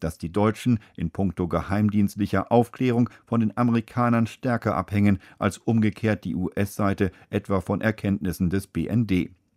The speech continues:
„Wir können und wollen es uns nicht leisten, die Zusammenarbeit mit den amerikanischen Diensten zu kündigen“, betont deshalb auch Thomas Oppermann. Diese Zusammenarbeit geriete aber in Gefahr, wenn die deutsche Seite etwa die Selektorenliste öffentlich machte,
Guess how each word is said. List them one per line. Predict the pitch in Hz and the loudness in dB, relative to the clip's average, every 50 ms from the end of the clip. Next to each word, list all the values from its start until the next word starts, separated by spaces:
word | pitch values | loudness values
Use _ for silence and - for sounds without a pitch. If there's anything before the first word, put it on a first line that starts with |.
| _ _ _ - - - - - | _ _ _ -20 -20 -14 -4 -2
„Wir | 101 95 | -2 -2
können | - - 123 123 123 131 135 127 - - - | 0 0 2 4 4 4 2 2 -2 -8 -4
und | - 123 120 104 95 101 | 0 0 0 2 2 2
wollen | 110 127 127 120 - | 4 4 4 4 2
es | - 92 - | 2 -2 -4
uns | - 95 92 - - | -2 -2 -2 0 0
nicht | 98 87 - - | 0 -2 0 0
leisten, | 98 95 95 95 - - - 101 95 - - - - | 0 2 2 2 0 0 2 2 2 2 -2 -8 -12
die | - 101 | -12 -8
Zusammenarbeit | - 107 101 90 101 101 101 104 - 101 101 98 95 95 - | -4 -4 -2 0 2 2 2 2 2 2 2 0 0 0 -2
mit | 95 92 | -2 -2
den | 95 - - - | -2 -2 -2 -2
amerikanischen | 98 95 95 92 - - - 98 95 95 92 - - 104 | 0 0 0 0 -2 -4 -6 -4 -2 -2 -2 -2 -2 -4
Diensten | 90 92 95 87 85 - - 98 | -2 0 0 0 0 -2 -2 -4
zu | - - 117 | -4 -4 -6
kündigen“, | - - - 127 123 113 101 104 85 92 92 - - - - | -8 -4 -2 0 2 2 2 2 2 2 2 0 -2 -6 -6
betont | - 92 - - 101 101 98 90 - | -6 -6 -4 -2 0 0 0 0 0
deshalb | 87 90 - - 85 82 - - | -2 -2 0 0 -2 -2 -2 -4
auch | - 90 85 - | -6 -6 -6 -6
Thomas | - 101 98 98 104 107 - - | -4 0 2 2 2 0 0 -2
Oppermann. | - 117 - 107 92 82 80 73 - - - _ _ _ - - - - | -4 -2 0 0 0 0 0 -2 -4 -10 -16 _ _ _ -20 -20 -8 -4
Diese | 107 95 104 98 | -2 0 0 -2
Zusammenarbeit | - - 110 95 104 104 107 113 107 - 113 104 110 110 110 - - | -2 -2 -2 0 2 2 4 2 2 0 0 0 2 0 0 0 -2
geriete | 120 113 98 107 151 160 - 120 87 | -2 -2 0 0 -2 0 0 2 2
aber | 82 85 95 - - | 2 2 0 0 0
in | 95 98 | 0 0
Gefahr, | 90 101 90 - - 110 104 101 92 101 - - _ _ | 0 0 -2 -2 -2 0 0 2 0 0 -4 -10 _ _
wenn | - 113 | 0 2
die | 120 131 | 2 2
deutsche | 110 110 104 104 - - 107 | 4 2 2 2 2 0 -2
Seite | 87 95 95 95 92 - - - - | 0 0 0 0 0 -2 -4 -4 -4
etwa | 98 90 - - 101 | -4 -4 -2 -2 -2
die | 90 95 95 | -2 -2 -2
Selektorenliste | 90 101 95 95 95 - _ - 120 113 104 101 104 98 98 98 98 - - 120 - | 0 0 2 0 0 -2 _ -2 0 0 2 2 2 2 2 0 0 -2 -4 -4 -2
öffentlich | - 127 117 - - 110 92 - 98 87 - | 0 -2 -2 0 0 -2 0 -2 -4 -4 0
machte, | 104 101 95 - - - 107 92 | 0 0 0 0 0 0 0 0